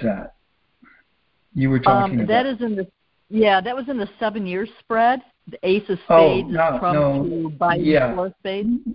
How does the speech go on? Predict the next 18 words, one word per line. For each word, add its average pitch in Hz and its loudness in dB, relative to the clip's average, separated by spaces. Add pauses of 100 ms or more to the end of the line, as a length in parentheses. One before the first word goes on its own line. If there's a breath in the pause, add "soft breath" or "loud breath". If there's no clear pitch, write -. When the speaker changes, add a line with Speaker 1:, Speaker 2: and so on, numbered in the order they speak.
(280)
Speaker 1:
Yeah, 156 4
okay. 139 0
I, 135 0 (160)
I'm 196 4
looking 190 0
at 135 -2
the 131 -8
life 127 0 (120)
spread 95 -10
ones, 107 -12
not 123 -4
the, 117 -2
uh, 104 -4 (500 soft breath)
the 123 0
yearly 120 2
ones. 101 -6
Speaker 2:
Oh, 185 2 (140)
okay. 156 -4